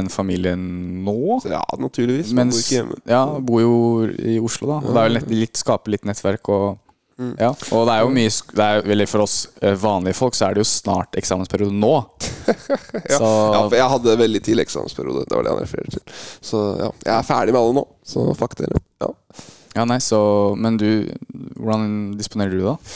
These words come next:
Speaker 1: Eller har du noe?
Speaker 2: Eh, åh, nei, eh, jeg har vært veldig dårlig på det med å disponere tid, ass. Eh, for jeg husker jo, det var en periode, spesielt når koronaen kom, ikke sant? Hvor jeg, jeg tror ikke jeg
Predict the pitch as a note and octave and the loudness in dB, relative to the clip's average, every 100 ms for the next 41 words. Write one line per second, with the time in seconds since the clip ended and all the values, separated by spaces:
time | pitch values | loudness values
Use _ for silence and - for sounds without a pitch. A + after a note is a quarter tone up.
0 | - A2+ A2+ G2 G2 G2 G2 A#2+ B2 B2 | -14 -4 0 0 0 0 2 2 4 4
1 | B2 - E3+ B2+ B2 A#2+ A#2+ - B2+ B2+ | 2 0 -6 0 2 4 4 4 4 4
2 | B2 B2 A#2+ A#2+ A#2+ A#2+ B2 - - - | 4 6 6 6 4 2 0 -4 -16 -18
3 | _ - B2+ E3 G3 F3 F#3+ G3 C3 C#3 | _ 2 4 4 4 2 4 2 4 4
4 | D3+ C3+ E2 - A#2+ A#2+ A#2+ - C3 B2 | 6 4 4 2 4 4 2 2 4 4
5 | - E3 F#3+ - - A#2+ D3 C#3+ C#3 C#3+ | 4 2 2 0 -2 2 4 6 4 4
6 | C#3+ D3+ - - A2 C3 D3+ A#2+ A#2+ B2+ | 2 2 -2 -2 2 4 4 4 2 2
7 | B2 E2 F2+ G2+ G2 - - - - C#3+ | 2 2 4 4 4 0 -10 -18 -2 0
8 | D3+ D#3+ F3 D3+ A2 B2 D#3 F3+ D#3 D3+ | 2 2 4 4 4 2 -2 -2 -2 -4
9 | - - _ _ _ _ _ - B2+ C3 | -6 -18 _ _ _ _ _ 2 4 4
10 | - - - - D3 | -2 -6 -8 -2 -2